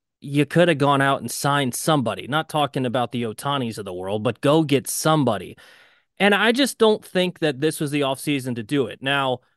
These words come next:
I know some people are gonna look at it and say,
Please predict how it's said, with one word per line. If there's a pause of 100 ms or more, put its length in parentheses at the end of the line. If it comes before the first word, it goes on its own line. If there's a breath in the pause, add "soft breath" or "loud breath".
(260)
I
know
some
people
are
gonna
look
at
it
and
say,